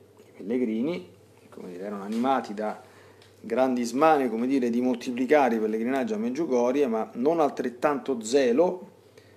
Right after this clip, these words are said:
nel mettere in pratica ciò che la Madonna durante queste apparizioni avrebbe rivelato.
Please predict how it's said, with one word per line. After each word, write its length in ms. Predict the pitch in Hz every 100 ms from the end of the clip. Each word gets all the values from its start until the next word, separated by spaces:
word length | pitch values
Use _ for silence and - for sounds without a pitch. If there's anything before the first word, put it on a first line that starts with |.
| - _ -
nel 160 | - 110
mettere 360 | 135 156 147 160
in 100 | 165
pratica 640 | 139 143 180 131 107 -
ciò 220 | - 135 131
che 140 | 104
la 100 | 110
Madonna 360 | 143 123 131 131
durante 360 | 104 107 107
queste 240 | 104 - 107
apparizioni 640 | - 156 156 - 156 135
avrebbe 720 | 135 131 104 95 120 151 - - - - - - - _ - -
rivelato. 720 | 113 139 113 180 - -